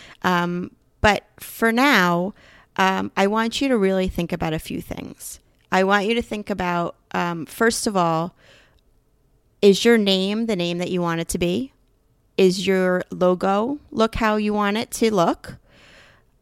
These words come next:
Are you headed in the right direction where you want your page to go? Is it really representing who you truly are and what you really want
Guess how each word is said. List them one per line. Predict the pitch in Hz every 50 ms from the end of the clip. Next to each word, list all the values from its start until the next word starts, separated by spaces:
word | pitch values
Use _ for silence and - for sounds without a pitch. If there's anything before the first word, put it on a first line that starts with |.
| _ _ _ _ _ _ _ _ _ _ _ _ _ _ _ _ _ _ _ _ _ _ -
Are | 202 202 202
you | 196 208 220 233 240 240 240 240 247 247 - -
headed | - - 220 220 226 247 247 240 -
in | 220 220 220
the | 214 208
right | 202 196 202 196 -
direction | - 196 196 202 202 - - - 101
where | 101 104 104
you | 202 202 202 202
want | - - 190 - -
your | 202 208
page | - - 185 175 175 180 - -
to | - -
go? | 202 - 262 269 208 - - - - - -
Is | - 202 214 214 -
it | 269 269 -
really | - 214 208 208 202 208 208 220 220
representing | 226 202 202 - - 226 220 208 214 180 170 175 180 190 190
who | - - 190 185 196
you | 196 185 196 214 226
truly | 226 - - - - - 196 190 190 190 190 196 208 220 - -
are | - 185 175 170 165 165 - -
and | 196 196 196
what | 196 196 - -
you | 202 208 214
really | 208 196 185 185 180 180 190 208
want | 208 190 180 180 175 170 180 190 - - -